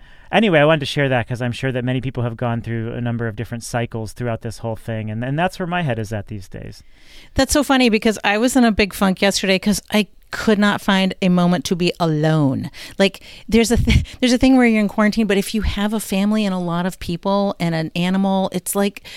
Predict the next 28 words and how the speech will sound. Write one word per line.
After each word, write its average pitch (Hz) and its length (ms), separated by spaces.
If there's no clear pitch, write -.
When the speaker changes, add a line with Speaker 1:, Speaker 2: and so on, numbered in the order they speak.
Speaker 2:
somebody 175 640
is 165 320
always 151 680
there. 151 640
And, 180 240
uh, 165 220
yeah, 214 240
I 202 140
was, 247 160
like, 233 120
in 220 80
the 196 120
opposite 180 420
place 143 320
where 170 140
it - 80
wasn't 233 340
that 196 80
I 180 80
wanted 170 200
to 160 40
be 160 120
social, 185 320
but 160 120
I 160 60
wanted 151 300
to 165 40
be 143 420